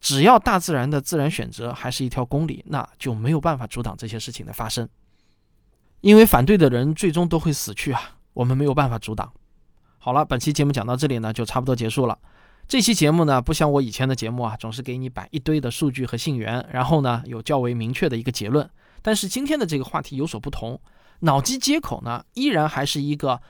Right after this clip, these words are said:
非常前沿的科技话题，在这个领域有定论的东西呢，实在是少之又少。人类在这个领域的探索，那就像是摸着石头过河，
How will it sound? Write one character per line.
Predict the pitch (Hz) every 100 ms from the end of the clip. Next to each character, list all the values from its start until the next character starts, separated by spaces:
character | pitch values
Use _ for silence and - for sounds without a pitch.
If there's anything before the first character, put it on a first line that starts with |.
| _
非 | - 330
常 | - 143
前 | 151 - 123
沿 | 208 160 131
的 | 143 -
科 | - 247
技 | 196
话 | - -
题， | - - _ _ -
在 | 214
这 | - 277
个 | 156
领 | 110
域 | 123 127 - _ _
有 | 135 113 -
定 | 285
论 | 190 143
的 | 123
东 | 123
西 | 139 117
呢， | 117
实 | 135 131
在 | 156
是 | 147 131
少 | - -
之 | 147
又 | 151
少。 | 127 - - _ _ _ _ _
人 | 151 180
类 | 302 233
在 | 247
这 | 214 349
个 | 254
领 | 151 127
域 | 139
的 | 131
探 | - 220 151
索， | - 127 -
那 | 180
就 | 160
像 | 165 151
是 | 135 139
摸 | 156 185
着 | 147
石 | 143
头 | 156
过 | 151 165
河， | - 120 139